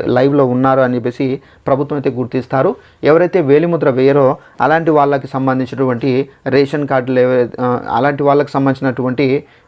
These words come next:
ఆ, ఏ పేర్లు ఉన్నాయో వాటిని రిమూవ్ చేస్తారండి మీ రేషన్ కార్డులు. So దీని కారణంగా ఏంటంటే ఇప్పుడు for example ముగ్గురు ఉన్నారనుకోండి, ఎగ-, for example ఎవరైనా చనిపోయారు, so ఆ వ్యక్తిని రిమూవ్ చేస్తారు, మిగిలినటువంటి ఇద్దరిని రేషన్ కార్డులో అలానే ఉంచుతారు.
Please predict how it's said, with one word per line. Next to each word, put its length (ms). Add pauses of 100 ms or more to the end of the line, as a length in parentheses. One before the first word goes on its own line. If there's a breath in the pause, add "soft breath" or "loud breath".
ఆ, 80
ఏ 180
పేర్లు 440
ఉన్నాయో 300
వాటిని 360
రిమూవ్ 320
చేస్తారండి 420
మీ 100
రేషన్ 300
కార్డులు. 340 (400 loud breath)
So 100
దీని 260
కారణంగా 440
ఏంటంటే 380 (340 soft breath)
ఇప్పుడు 200
for 280
example 320
ముగ్గురు 280
ఉన్నారనుకోండి, 800
ఎగ-, 260
for 240
example 280
ఎవరైనా 260 (120)
చనిపోయారు, 580
so 60
ఆ 60
వ్యక్తిని 340
రిమూవ్ 280
చేస్తారు, 340
మిగిలినటువంటి 560
ఇద్దరిని 460 (320 loud breath)
రేషన్ 280
కార్డులో 380
అలానే 240
ఉంచుతారు. 560